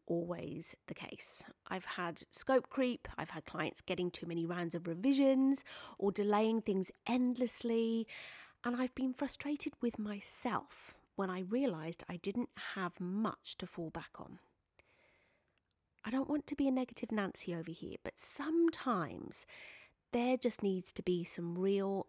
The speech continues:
talk in small business. Am I right? And that's what you'll get from my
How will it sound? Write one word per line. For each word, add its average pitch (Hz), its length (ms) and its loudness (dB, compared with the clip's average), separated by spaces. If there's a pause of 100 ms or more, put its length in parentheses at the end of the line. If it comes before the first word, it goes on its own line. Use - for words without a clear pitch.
(200)
talk - 560 -2 (340)
in 190 220 4
small 170 320 0
business. 175 420 -4
Am 196 160 2
I 196 80 4
right? - 480 -2 (840)
And 202 240 0
that's - 400 0
what - 180 0
you'll 254 120 4
get 196 260 -2
from - 160 -8
my 175 160 -2